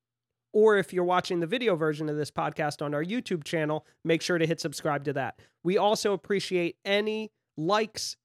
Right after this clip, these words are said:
shares, or thumbs up that you're willing to give our episodes, our posts on Instagram, or on your favorite podcast listening app. Thank you so much for listening. You can look forward to hearing Self-Made Strategies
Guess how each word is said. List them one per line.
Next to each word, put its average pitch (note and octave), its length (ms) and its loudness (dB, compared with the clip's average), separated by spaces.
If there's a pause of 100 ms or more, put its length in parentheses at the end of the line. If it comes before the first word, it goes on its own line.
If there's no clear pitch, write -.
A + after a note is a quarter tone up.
shares, G3 640 0
or D#3+ 160 2
thumbs G3+ 400 -2
up A#3 320 2
that E3+ 160 -2
you're E3+ 140 0
willing F#3 320 2
to E3+ 80 0
give E3 340 0
our D#3 240 -2
episodes, G3 720 -2
our D3+ 140 -4
posts - 440 -2
on D3+ 240 -2
Instagram, F#3+ 640 -2 (460)
or G#3 340 6
on E3+ 220 2
your E3 120 2
favorite D#3+ 440 0
podcast D#3 520 -4
listening D3 460 -6
app. C3+ 240 -8 (420)
Thank G3 240 2
you G3 80 -4
so G3 240 0
much F#3+ 220 -2
for F3+ 160 -4
listening. E3+ 540 -2 (180)
You E3 140 -4
can F3 120 0
look F#3+ 160 0
forward F#3+ 300 0
to F3 80 -2
hearing F3 220 -2
Self-Made F3 500 -4
Strategies D#3+ 680 -2